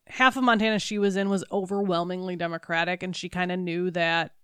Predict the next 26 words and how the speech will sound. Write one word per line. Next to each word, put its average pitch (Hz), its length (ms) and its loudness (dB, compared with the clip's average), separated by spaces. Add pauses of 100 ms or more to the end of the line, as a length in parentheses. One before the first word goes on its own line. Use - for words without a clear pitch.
(100)
she - 240 -6
wasn't 180 420 -4
gonna 170 220 -4
win 170 260 -6
that. 220 220 0
So 240 100 -2
instead 214 240 2
of 196 80 0
running 196 240 0
for 180 80 -2
Congress, 254 400 4
she - 120 -10
decided 185 360 -2
to 175 60 -14
try 180 260 0
and 175 160 -2
run 170 240 -6
for 160 160 -10
Senate 226 640 0
instead. 180 640 0
However, 185 320 0
she 190 180 -6
lost 185 300 0
the 262 80 -8
Republican 185 560 -4
primary, 165 840 -2